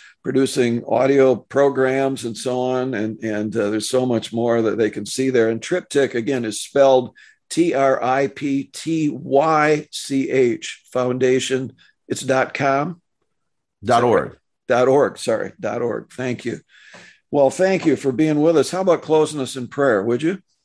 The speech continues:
Speaker 2: Sure. Dear Lord, I, I pray that you would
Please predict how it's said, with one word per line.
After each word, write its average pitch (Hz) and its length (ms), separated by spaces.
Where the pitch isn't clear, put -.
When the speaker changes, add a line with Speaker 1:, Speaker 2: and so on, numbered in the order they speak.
Speaker 2:
Sure. 147 360
Dear 139 140
Lord, 151 440
I, 113 320
I 117 40
pray 131 340
that 117 300
you 104 120
would 98 360